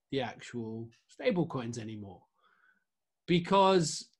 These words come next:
of all the U S dollars that won't enter the crypto markets because people d-, just don't know how, or they have them in their bank accounts, or all the money that's in the bank accounts in,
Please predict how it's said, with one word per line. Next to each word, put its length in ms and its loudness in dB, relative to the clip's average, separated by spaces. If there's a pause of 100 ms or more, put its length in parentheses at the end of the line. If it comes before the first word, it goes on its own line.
(340)
of 160 4
all 180 10
the 120 4
U 120 8
S 160 2
dollars 340 2
that 180 -2
won't 380 2
enter 440 -8 (640)
the 80 -8
crypto 560 -4 (200)
markets 640 -6 (880)
because 220 -2
people 420 -2 (180)
d-, 60 -6 (120)
just 180 -8 (600)
don't 220 -4
know 160 -4
how, 540 -4
or 160 -4
they 100 -2
have 240 0
them 100 -2
in 120 -2
their 120 -4
bank 300 -6
accounts, 400 -8
or 140 -4
all 100 0
the 80 4
money 240 0
that's 220 -4
in 160 0
the 80 2
bank 320 -10
accounts 560 -12 (500)
in, 260 -4